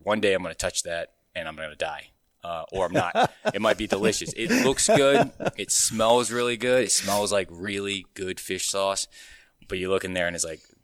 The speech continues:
Speaker 1: that's mostly fish guts and fish eyes and bones. And it's like, um, that's where I'm at, is that still, there's still plenty of food that worries me and scares me, and is like, I'm unfamiliar with and not comfortable with, but, like,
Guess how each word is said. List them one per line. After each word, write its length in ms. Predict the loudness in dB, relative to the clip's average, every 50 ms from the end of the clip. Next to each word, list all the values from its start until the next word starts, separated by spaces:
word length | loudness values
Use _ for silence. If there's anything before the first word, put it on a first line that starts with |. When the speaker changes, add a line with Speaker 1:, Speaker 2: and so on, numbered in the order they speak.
| _
Speaker 1:
that's 340 | -12 -10 -8 -4 -4 -4 -4
mostly 360 | -4 -4 -4 -4 -4 -6 -8
fish 280 | -8 -6 -4 -4 -4 -4
guts 300 | -4 -4 -4 -4 -4 -6
and 100 | -6 -6
fish 240 | -8 -10 -8 -6 -6
eyes 400 | -6 -6 -6 -6 -4 -2 -2 -2
and 100 | -2 -4
bones. 420 | -8 -8 -8 -8 -8 -8 -8 -8 -10
And 100 | -8 -8
it's 140 | -8 -8 -8
like, 160 | -8 -12 -20 _ -20 -20 -20 -20 -20 -20 -20 -20 _ _ _ _ -12 -10 -8 -6 -2 0
um, 280 | 2 2 2 2 0 0
that's 240 | 2 2 2 2 4
where 200 | 4 4 6 4
I'm 120 | 4 2
at, 220 | 0 -2 -2 -6 -12 -14
is 360 | -12 -10 -6 -2 -2 -2 -2 -4 -6 -2
that 300 | 0 2 2 2 0 2
still, 260 | 0 2 2 0 -2 -2
there's 240 | -2 -2 0 0 2
still 180 | 4 4 4
plenty 260 | 4 4 2 2 2 2
of 80 | 0
food 200 | 0 -2 -2 0
that 140 | 0 0 0
worries 380 | 0 0 0 0 0 -2 -2 -4
me 160 | -4 -6 -6
and 120 | -4 -2
scares 360 | -4 -2 -2 -4 -6 -6 -8
me, 160 | -10 -10 -12 -12
and 120 | -12 -12
is 80 | -12 -12
like, 140 | -12 -12 -12
I'm 120 | -12 -12 -8
unfamiliar 1500 | -6 -6 -4 -4 -6 -8 -12 -14 -14 -18 -20 _ _ _ _ _ _ _ _ _ -18 -14 -12 -8 -4 -4 -4 -4 -6 -8
with 300 | -8 -10 -10 -10 -12 -12
and 180 | -14 -14 -12 -8
not 200 | -8 -8 -8 -8
comfortable 460 | -8 -6 -6 -6 -8 -8 -14 -14 -14 -12
with, 300 | -12 -14 -14 -14 -12 -8
but, 160 | -8 -8 -6
like, 220 | -8 -12 -14 -14